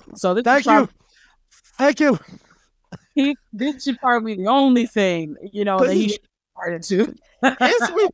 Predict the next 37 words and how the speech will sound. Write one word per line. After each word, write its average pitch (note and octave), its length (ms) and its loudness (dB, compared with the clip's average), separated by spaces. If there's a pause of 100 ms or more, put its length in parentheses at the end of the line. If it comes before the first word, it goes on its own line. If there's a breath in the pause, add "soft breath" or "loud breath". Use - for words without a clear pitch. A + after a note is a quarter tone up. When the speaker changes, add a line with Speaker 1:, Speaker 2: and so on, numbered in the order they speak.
(160)
Speaker 2:
ridiculous. D#4+ 840 -2
I E4 340 2
was D#4 320 -4
like, A#3+ 360 0 (400 loud breath)
"So A#3+ 280 -2
Jalen D#4+ 460 -2
Brunson F#4+ 680 -6
is E4+ 180 -6
not G#3 280 -2
started?" A#3 680 -6
And F3+ 240 -4 (520 soft breath)
I'm E4 220 0
a B3+ 40 -2
Celtics B3+ 500 -4
fan, A3 240 -2
and G#3+ 180 -2
I D#4+ 220 0
was B3 260 -6
like, F#3+ 320 -4 (400 soft breath)
"Yo, E4 360 -2
he A3+ 100 -4
is F4+ 240 -2
not A#3+ 200 0
starting, F4+ 480 0
and F#3+ 200 -2
Dame G#3+ 300 0
starting? A4 500 -2 (240 loud breath)
Oh A#3 220 2
my D3 200 -2
God." D3+ 420 0 (100)
Dame D4+ 300 2
needs B3+ 360 -4
to F3+ 140 -12
give F#3+ 260 -2
up G3 140 0
his F#3 160 -2
position D#3 640 -6